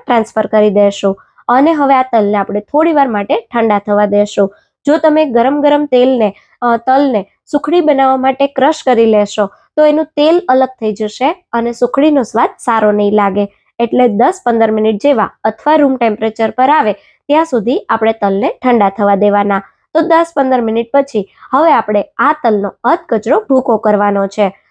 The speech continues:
તો આપણે શેકેલા તલને મિક્સર જારમાં ઉમેરી દઈશું. અને મેં તમને કહ્યું હતું ને, આપણે આમાં એક સિક્રેટ સામગ્રી ઉમેરવાના છીએ, જેનાથી આપણી સુખડી સુપર ટેસ્ટી બનશે. અને એ સિક્રેટ સામગ્રી છે મિલ્ક પાવડર. તો અહીંયા મેં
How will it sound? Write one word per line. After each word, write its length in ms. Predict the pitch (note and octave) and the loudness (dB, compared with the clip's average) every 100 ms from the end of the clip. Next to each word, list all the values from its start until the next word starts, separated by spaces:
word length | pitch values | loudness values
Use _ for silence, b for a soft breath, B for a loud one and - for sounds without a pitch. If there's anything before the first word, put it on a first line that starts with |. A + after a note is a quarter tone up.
| b D#4 | b 0
તો 60 | |
આપણે 320 | D4+ D4+ D#4 | 0 0 -2
શેકેલા 480 | D#4 B3+ A#3+ B3 B3 | 0 -4 -2 -2 -2
તલને 460 | B3 A3 G#3 A#3 - | -2 -4 -2 -4 -4
મિક્સર 400 | A#3+ A#3+ - B3 | -2 -2 0 0
જારમાં 420 | G#3 A3+ G#3+ G#3+ | 2 2 2 2
ઉમેરી 260 | G#3 G#3+ G#3 | 2 2 0
દઈશું. 520 | G#3 G3+ G3+ G#3 F#3+ _ _ _ _ _ _ _ B B | 2 0 0 -4 -4 _ _ _ _ _ _ _ B B
અને 160 | C#4 D4+ | 0 2
મેં 160 | D4 D4+ | 2 2
તમને 240 | D4 C#4+ | 0 0
કહ્યું 300 | D4 C#4 D4 | 2 2 2
હતું 160 | D4 C#4 | 0 -2
ને, 120 | G#3 - | -2 -4
આપણે 240 | C4 B3+ A#3+ | -4 0 -2
આમાં 160 | A#3 | -2
એક 100 | A3+ | -6
સિક્રેટ 460 | - A#3 - B3+ C4 | -6 -6 -2 -2 -2
સામગ્રી 460 | G#3+ G#3+ D4+ D4+ | -2 0 2 2
ઉમેરવાના 500 | C#4 A3+ G#3 G#3 G3+ | 2 2 0 0 0
છીએ, 380 | G3+ - G#3+ D4 b b b | -2 -4 0 0 b b b
જેનાથી 420 | A3+ D4+ D#4 D#4+ | 0 2 2 0
આપણી 280 | C#4 B3 A#3 | 0 0 -2
સુખડી 380 | - A3 A#3+ G4+ | -2 -4 -2 -2
સુપર 540 | - - C#4 - D#4 | -4 -2 -2 0 0
ટેસ્ટી 380 | B3 A3+ G#3+ A3+ | 2 -2 0 -2
બનશે. 520 | G3 G3+ G#3 G#3+ G3+ b b b | 0 -2 -2 -2 -2 b b b
અને 260 | A#3 A#3 - | 0 0 0
એ 160 | D4+ | 0
સિક્રેટ 420 | F4+ C4+ A3 A#3 A3+ | 2 -2 0 -2 0
સામગ્રી 480 | A3 G#3 A#3+ A#3 G#3+ | -2 0 2 2 0
છે 360 | - C4 - - | -2 -4 -4 -6
મિલ્ક 380 | A3+ A3 C4 C4+ - | 2 4 4 0 -2
પાવડર. 380 | A3 G#3+ G#3 G#3 b b b | 0 2 2 0 b b b
તો 60 | E4 | 0
અહીંયા 220 | F4 E4 | 2 2
મેં 180 | D#4 | 0